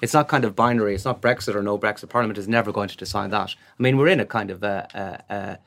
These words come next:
a, a situation where, where, where it's, where I say it's impossible. I think the only thing that could actually sort it out is a general election.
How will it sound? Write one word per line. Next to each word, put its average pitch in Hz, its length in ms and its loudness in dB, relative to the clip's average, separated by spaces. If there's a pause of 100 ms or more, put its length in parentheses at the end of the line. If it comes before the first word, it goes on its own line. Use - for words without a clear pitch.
(240)
a, 107 320 0
a 104 180 2
situation 104 760 0
where, 117 220 4
where, 117 420 4 (340)
where 131 140 6
it's, 127 140 2
where 131 200 4
I 135 100 8
say 156 140 2
it's 107 140 2
impossible. 107 420 2
I - 60 2
think 143 160 4
the 139 60 8
only 165 160 8
thing 120 200 4
that 101 140 -2
could 104 120 -2
actually 110 300 0
sort 101 300 -2
it - 20 -2
out 110 180 2
is 110 140 -4
a 123 80 0
general 127 320 0
election. 139 380 -2